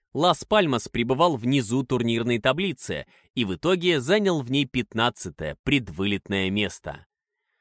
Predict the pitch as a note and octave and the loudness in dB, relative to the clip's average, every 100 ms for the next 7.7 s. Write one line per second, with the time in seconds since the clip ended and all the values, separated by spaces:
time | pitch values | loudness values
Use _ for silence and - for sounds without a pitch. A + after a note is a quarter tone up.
0 | _ F#3+ A#3+ G3+ C#3+ A#2 C3 - C3 - | _ -2 2 2 2 2 0 0 -4 -2
1 | D#3 C#3 G2+ G#2+ G2+ G2+ A#2 A#2 D3 D3 | -2 -2 -4 -4 -4 0 0 2 2 2
2 | B2+ B2 - - D3 - C#3+ B2+ - - | 2 -2 -4 -4 -4 -2 -2 -2 -2 0
3 | G3+ D#3 A2 F2 C#2+ _ _ - G#3 - | 0 0 -2 -4 -8 _ _ -4 -2 -2
4 | F#3+ E3+ C#3+ A#2+ G#2+ D#3+ F3 C#3 A#2 B2 | -2 -2 0 0 0 0 0 0 0 -2
5 | - A3 E3+ C3+ - A#2 D3 - - C3+ | 0 0 2 0 -2 -2 0 -2 -8 -4
6 | B2+ B2 G#2 G#2+ G2+ G#2+ F2 F#2+ F#2 F#2+ | 0 0 0 -2 -2 -4 -4 -4 -4 -6
7 | - G#2 F#2 G#2+ A2 F#2 D2+ | -6 -8 -2 -2 0 -4 -8